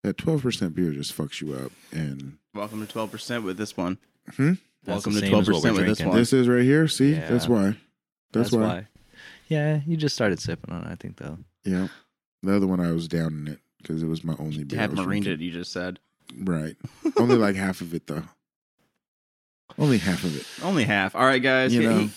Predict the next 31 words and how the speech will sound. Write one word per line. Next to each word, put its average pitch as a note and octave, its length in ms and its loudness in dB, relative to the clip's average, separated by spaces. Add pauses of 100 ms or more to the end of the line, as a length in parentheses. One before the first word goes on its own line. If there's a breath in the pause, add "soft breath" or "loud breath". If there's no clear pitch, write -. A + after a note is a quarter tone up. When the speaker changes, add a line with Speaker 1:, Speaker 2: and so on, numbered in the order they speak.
(100)
Speaker 2:
he E3 60 -4
only F#3+ 140 -2
did, C3+ 160 0
he C3 200 -6
only F3 140 0
did A#2+ 100 4
a G2+ 40 2
six-ounce F#2 680 -2
Dab D2+ 220 -2
Marine. C#2+ 380 -6 (280)
Speaker 1:
That's D3 280 0
all F2+ 220 2
of G#2 100 4
a G#2 60 4
twelve A2 280 0
percent G2 360 -4
beer. E2+ 200 -2
So - 140 -10
that's C#3 200 -4
just, D#3 180 -2
like, D#3+ 180 0
one C#3+ 240 2
beer. C#3+ 300 2 (140)
Speaker 2:
It's C3 120 -2
like F#3 220 2
Speaker 3:
Let G2 80 4
me F#2+ 80 4
just E2+ 200 -2
tell D#2+ 120 0
you E2 80 -2
guys D#2 340 -6